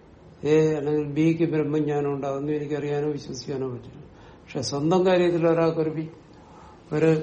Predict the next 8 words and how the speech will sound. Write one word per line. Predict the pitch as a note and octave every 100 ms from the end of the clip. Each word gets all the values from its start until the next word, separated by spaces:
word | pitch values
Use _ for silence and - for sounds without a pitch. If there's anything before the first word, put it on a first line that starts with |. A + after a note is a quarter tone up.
| -
കോൺഫിഡൻസ് | D#3+ D#3+ E3+ E3 E3+ E3
വരികയാണ്, | D#3 D3+ C#3+ B2+ A#2+ - - - - -
"ആ, | D#3 D3+
എനിക്ക് | D3 D3 D3+ D3 - - - - - -
ബ്രഹ്മജ്ഞാനമുണ്ട്", | C3+ C#3 C#3+ C#3 C#3 C3+ B2+ B2+ - - - - - - - - - - - - -
ആ | F3+
വിശ്വാസം | F3 - F3+ E3 - D3
വന്നു. | C#3+